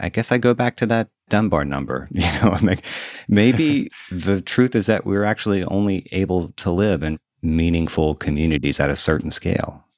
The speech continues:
Speaker 1: And I don't know if it's a hundred fifty, but it's probably not as big as we would like. It's certainly not the entire world.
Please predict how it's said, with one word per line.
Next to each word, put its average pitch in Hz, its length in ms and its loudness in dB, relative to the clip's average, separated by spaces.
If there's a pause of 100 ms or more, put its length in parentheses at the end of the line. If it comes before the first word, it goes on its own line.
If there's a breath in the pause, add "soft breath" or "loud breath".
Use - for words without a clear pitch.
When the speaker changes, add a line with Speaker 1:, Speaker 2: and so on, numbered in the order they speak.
(100)
Speaker 1:
And 82 120 0
I - 20 4
don't 90 100 2
know 80 40 2
if 69 80 -2
it's - 100 -2
a 71 60 -2
hundred 67 320 -6
fifty, 69 360 -4
but 73 240 -4 (640 loud breath)
it's 76 120 -8
probably 85 300 0
not 78 140 2
as 71 80 -2
big 76 200 -2
as 76 120 -2
we 73 100 0
would 69 80 -2
like. 92 240 2
It's 80 100 -2
certainly 78 280 0
not 73 200 -2 (120)
the 92 180 4
entire 80 440 2
world. 80 600 2